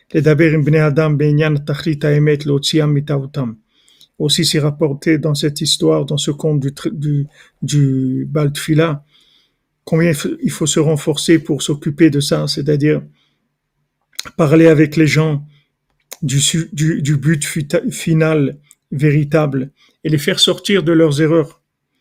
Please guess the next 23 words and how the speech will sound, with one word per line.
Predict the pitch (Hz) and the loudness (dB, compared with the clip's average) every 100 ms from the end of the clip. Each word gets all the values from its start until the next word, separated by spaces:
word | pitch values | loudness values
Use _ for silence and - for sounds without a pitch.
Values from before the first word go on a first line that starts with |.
| _ _ | _ _
Afim | 180 208 214 214 | -2 2 4 4
yesh | 190 185 - | 4 2 0
lo | 190 | 2
al | 180 175 | 2 4
yedeze | 170 165 147 175 | 4 4 4 2
son'im | - 170 175 196 175 | 2 -2 0 0 0
ve'orvim | 151 160 151 147 165 156 | 2 2 2 0 0 0
alav | 151 151 147 | 0 0 -2
letofso. | 135 139 147 - 151 131 _ _ _ _ | -4 -4 -6 -6 -8 -8 _ _ _ _
Même | 196 247 | 0 2
s'il | 233 240 | 2 2
y | |
a | 214 | 0
des | 185 | 0
gens, | 170 196 185 160 | -4 -2 -4 -6
à | - 147 | -10 -4
cause | 202 165 | -2 0
de | 165 | -2
ça, | - 190 | -2 -4
qui | 180 - | -4 -6
vont | 147 160 | -4 -2
le | 160 165 | 0 0
haïr, | 170 196 220 156 - | 2 2 2 0 -6